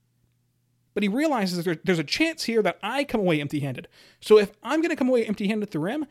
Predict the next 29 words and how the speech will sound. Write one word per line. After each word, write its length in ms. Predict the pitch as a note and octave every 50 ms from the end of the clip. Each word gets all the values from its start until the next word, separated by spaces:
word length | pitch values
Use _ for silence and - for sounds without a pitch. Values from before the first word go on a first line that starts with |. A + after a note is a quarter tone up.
| - - _ _ _ _ -
we 160 | F#3 G#3 G3+
might 240 | G3 A3+ C#4 E4 F4+
as 100 | D#4+ -
well 80 | D4
take 140 | C#4 B3 -
a 40 | G#3
chance 300 | - - A3+ A3+ G#3 -
of 80 | G3 -
coming 240 | - G#3 G3+ G3+
away 140 | G3 G3 F#3+
empty-handed 520 | - G3 - F#3+ D#3+ F3+ F#3+ F#3 F3+ E3+ - _ _ _ _ _
from 160 | - G3 G3+
beyond 280 | F#3 F#3 F#3+ F#3 F3+ E3+
the 120 | E3 F3
arc 260 | F#3 F3+ F3 - - _ _ _ _ -
with 100 | D3+ D#3+
a 80 | E3 C#3+
good 340 | C3 B2+ - G3 G#3 F#3+
three-point 360 | G3+ G3+ G3 - - F3+ - -
shooter 260 | - G3 F#3 F3+ E3
in 120 | - E3
the 60 | D3+
corner. 480 | - - - - F#3+ E3 C3 A2+ - - _ _ _ _ _ _ _ _ _ _ _ _ _ _ _ _ _ _ _ _ _ -
That 220 | F#3 G#3 A#3 -
thought 320 | - - F#3 G3+ A3+ - -
process 560 | - B3+ C4+ A#3+ - - B3+ - - - -
and 160 | F#3+ F3 F3+
that 160 | G3 G3+ F#3
development 720 | F3 F3 D#3 C#3 C3+ D3 D#3+ G3 - A3 B3+ C4+ - -